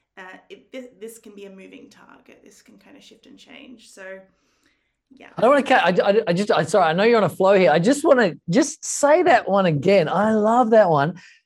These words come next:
Speaker 2: Clarity comes well in motion.
Speaker 1: Oh, sorry, while in motion.
Speaker 2: While in motion.
Speaker 1: Yes, clarity
Speaker 2: I
Speaker 1: comes
Speaker 2: love that.
Speaker 1: in motion. Yes. Well, actually, you articulated a really, uh, uh, what you,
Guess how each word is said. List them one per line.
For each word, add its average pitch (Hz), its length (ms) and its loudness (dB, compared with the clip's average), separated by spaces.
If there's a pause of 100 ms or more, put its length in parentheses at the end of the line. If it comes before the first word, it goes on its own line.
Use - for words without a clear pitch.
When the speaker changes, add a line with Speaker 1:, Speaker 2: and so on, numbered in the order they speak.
(160)
Speaker 2:
Clarity 247 640 0
comes 208 500 -2
well 190 480 4
in 160 440 -4
motion. 165 640 0 (120)
Speaker 1:
Oh, - 100 -20
sorry, 294 320 -12
while 277 400 -10
in 277 160 -12
motion. 262 500 -12
Speaker 2:
While 247 320 4
in 196 160 0
motion. 196 680 0
Speaker 1:
Yes, 254 680 -10 (220)
clarity 254 300 -10
Speaker 2:
I 185 60 -8
Speaker 1:
comes 220 120 2
Speaker 2:
love 339 260 2
that. 175 360 0 (140)
Speaker 1:
in 233 100 -20
motion. 233 880 -20 (200)
Yes. 247 680 -14
Well, 226 540 -10
actually, 226 600 -18
you 233 200 -16
articulated 233 680 -18
a 202 60 -18
really, 208 480 -20 (360)
uh, 220 60 -14
uh, - 360 -20 (220)
what 254 400 -16
you, 226 160 -20